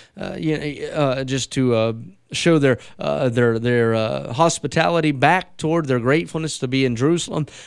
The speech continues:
And the brethren among the Gentiles would be commended because they're being generous here. Uh, but, uh, everyone's listening to Paul as, uh, Paul would outline what he's done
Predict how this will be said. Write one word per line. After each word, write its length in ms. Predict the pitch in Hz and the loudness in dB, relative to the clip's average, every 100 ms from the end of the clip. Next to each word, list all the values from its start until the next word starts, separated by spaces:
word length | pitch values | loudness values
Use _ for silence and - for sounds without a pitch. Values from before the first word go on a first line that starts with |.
| - | -2
And 280 | 143 139 131 | 2 2 0
the 160 | 131 | -2
brethren 500 | 127 123 151 208 160 | 0 2 4 2 0
among 200 | 143 139 | 0 0
the 80 | 131 | 0
Gentiles 580 | 107 156 185 143 127 127 | 0 0 0 -2 0 -2
would 100 | 131 | -2
be 120 | 127 | -4
commended 640 | 120 123 151 185 127 117 143 _ _ - 131 | -2 0 0 0 -2 -4 -6 _ _ -8 -4
because 240 | 135 147 | 0 2
they're 100 | 143 | 2
being 300 | 143 202 147 | 2 2 2
generous 480 | 123 202 208 - - | 2 0 0 -6 -4
here. 360 | 117 107 104 160 - - 107 | -2 -2 -2 -10 -16 -20 -10
Uh, 240 | - - | -8 -8
but, 320 | 170 143 143 151 | -4 0 0 0
uh, 160 | 151 - - | -6 -10 -6
everyone's 400 | 165 202 220 180 | -2 0 0 -2
listening 400 | 156 185 160 151 | -2 -4 -4 -4
to 60 | 131 | -4
Paul 500 | - 170 143 - - - _ _ _ _ _ _ _ _ - _ | -2 -2 0 -2 -10 -20 _ _ _ _ _ _ _ _ -20 _
as, 240 | 123 131 - | 0 0 -2
uh, 80 | - | -8
Paul 260 | - 175 | -2 0
would 160 | 151 127 | 2 0
outline 640 | - 165 175 151 147 147 139 | 0 0 0 0 0 0 0
what 100 | 131 | 0
he's 180 | 120 110 | 0 -2
done 540 | 120 143 156 156 156 | 0 0 0 -2 -4